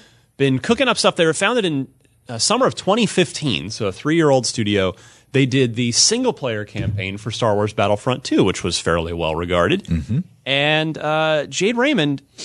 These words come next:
Speaker 1: uh, an announcement this week, has left E A Motive. And it's, it's not that itself that has me sort of, uh, scratching my head a little bit. It's,
Speaker 2: Right.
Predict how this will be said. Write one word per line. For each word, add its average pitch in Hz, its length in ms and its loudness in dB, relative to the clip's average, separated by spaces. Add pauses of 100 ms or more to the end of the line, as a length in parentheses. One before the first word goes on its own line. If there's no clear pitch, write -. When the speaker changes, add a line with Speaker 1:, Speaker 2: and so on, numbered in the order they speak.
(180)
Speaker 1:
uh, 143 240 2
an 143 120 2
announcement 190 340 0
this - 140 -4
week, 175 200 0 (220)
has 139 240 -2
left 190 460 0
E 120 160 2
A 98 100 0
Motive. 85 460 -4 (840)
And 190 400 0 (160)
it's, - 320 -2
it's 202 240 -4
not 294 300 0
that 156 500 -2
itself 131 800 -2 (160)
that 117 360 -6 (200)
has 143 320 -2
me 120 440 0 (360)
sort 139 240 0
of, 107 240 -2
uh, 90 400 -2 (300)
scratching 143 400 -4
my 104 120 -2
head 127 180 -2
a 117 40 -2
little 104 180 -2
bit. 92 220 0
It's, 104 280 0
Speaker 2:
Right. 78 160 -4